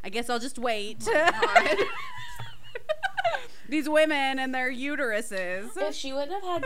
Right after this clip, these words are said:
Speaker 3: Sam, would she have, he have just bled into Dean's mouth? Does it work like that? I don't know.
Speaker 1: I don't know. I don't think so. <laughs>
Speaker 3: Dean is driving, and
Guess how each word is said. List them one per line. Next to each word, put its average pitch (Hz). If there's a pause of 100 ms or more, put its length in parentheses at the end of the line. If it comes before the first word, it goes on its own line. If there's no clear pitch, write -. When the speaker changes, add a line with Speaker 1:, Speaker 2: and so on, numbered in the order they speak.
Speaker 3:
Sam, 277
would 214
she -
have, 226
he 220
have 226
just 214
bled 196
into 233
Dean's 220
mouth? 415 (1160)
Does 240
it 240
work 277
like 381
that? 453 (760)
I 285
don't 202
know. 175 (1040)
Speaker 1:
I 185
don't 165
know. 151 (380)
I 233
don't 285
think 160
so. 139 (500)
<laughs> 381
Speaker 3:
Dean 240
is 349
driving, 185
and 196